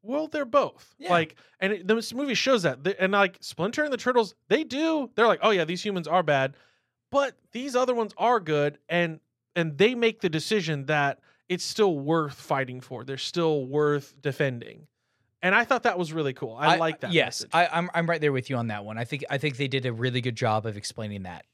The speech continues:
Speaker 2: Uh, do you wanna talk about April O'Neil?
Speaker 1: So April O'Neil, I think, is at the center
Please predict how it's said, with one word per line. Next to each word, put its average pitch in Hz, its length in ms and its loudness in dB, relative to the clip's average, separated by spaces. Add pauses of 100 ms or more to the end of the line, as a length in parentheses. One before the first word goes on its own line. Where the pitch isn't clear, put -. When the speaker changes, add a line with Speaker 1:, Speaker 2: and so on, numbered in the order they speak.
(120)
Speaker 2:
Uh, 120 240 -2
do 117 160 -8
you 170 80 0
wanna 165 120 0
talk 160 200 -4
about 165 220 0
April 143 360 0
O'Neil? 170 360 -6 (180)
Speaker 1:
So - 200 -2
April 320 300 2
O'Neil, 190 520 0
I 151 120 0
think, 190 180 -4
is 147 100 -4
at 143 100 0
the 127 80 -8
center 196 680 -6